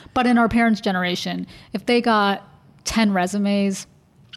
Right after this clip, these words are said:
they would probably proceed and down select five very quickly and then select one.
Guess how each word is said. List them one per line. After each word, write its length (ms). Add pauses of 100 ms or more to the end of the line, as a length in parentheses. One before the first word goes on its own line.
(1500)
they 160
would 160
probably 280
proceed 640 (220)
and 160
down 260
select 600 (840)
five 500
very 300
quickly 520 (300)
and 140
then 140
select 340
one. 400